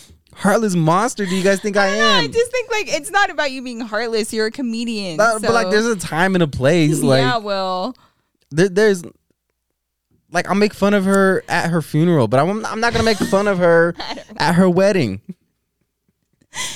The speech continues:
Speaker 2: Well, David's gonna be officiating his sister's
Speaker 1: Yeah, I'm, I'm gonna
Speaker 2: wedding.
Speaker 1: be officiating it.
Speaker 2: Yeah.
Speaker 1: So, uh, big mistake.
Speaker 2: <laughs>
Speaker 1: I'm just kidding.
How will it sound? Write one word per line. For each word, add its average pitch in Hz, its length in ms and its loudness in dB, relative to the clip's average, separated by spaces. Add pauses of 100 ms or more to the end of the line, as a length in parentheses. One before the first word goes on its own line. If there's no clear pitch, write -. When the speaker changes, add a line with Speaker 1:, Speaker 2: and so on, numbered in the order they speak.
(300)
Speaker 2:
Well, 269 340 0
David's 220 380 -2
gonna 208 160 -4
be 185 140 -4
officiating 170 720 -6
his 175 200 -8
sister's 160 220 -8
Speaker 1:
Yeah, 113 140 2
I'm, 98 80 0
I'm 98 60 -4
gonna 151 100 -6
Speaker 2:
wedding. - 160 -4
Speaker 1:
be 104 100 -2
officiating 95 560 -6
it. - 160 -12
Speaker 2:
Yeah. - 80 -10
Speaker 1:
So, 95 320 -4
uh, 98 260 -4 (280)
big 147 220 0
mistake. 104 560 -4
Speaker 2:
<laughs> - 20 -20
Speaker 1:
I'm 247 840 -4
just - 220 -2
kidding. - 300 -4